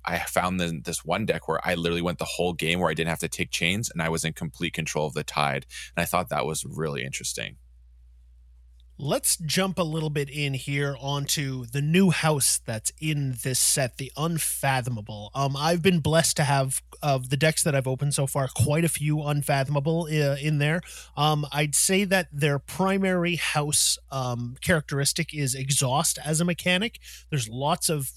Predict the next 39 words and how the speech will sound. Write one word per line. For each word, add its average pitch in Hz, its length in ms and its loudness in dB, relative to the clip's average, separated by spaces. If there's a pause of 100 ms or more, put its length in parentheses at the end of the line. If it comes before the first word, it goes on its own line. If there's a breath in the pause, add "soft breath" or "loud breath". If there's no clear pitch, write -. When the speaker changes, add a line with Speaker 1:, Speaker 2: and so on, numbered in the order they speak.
Speaker 2:
creatures, 151 420 0
lots 147 220 0
of 147 80 -4
actions, 139 480 -2
and 139 100 0
lots 131 240 -2
of 139 100 -2
artifacts 143 720 -2
that 131 300 0 (220 soft breath)
allow 156 200 2
you 156 180 0
to 180 240 -4
exhaust 165 720 2
your 143 200 6
opponent's 139 460 0
creatures 135 480 0 (240 loud breath)
and 180 100 4
also 170 440 2 (140)
to 226 180 2
keep - 320 2
them 135 240 2
exhausted. 127 720 0 (320 loud breath)
Um, 190 260 2 (640)
on 214 200 0
paper, 269 480 4
I 185 80 2
don't 185 180 0
think 190 140 -4
that 170 160 0
sounds 151 340 0
like 170 200 -2
the 165 60 -6
most 160 240 -2
incredible 160 540 0
mechanic, 185 540 -2
but 170 100 -2
in 165 140 2
practice, 190 520 0
it's - 260 -4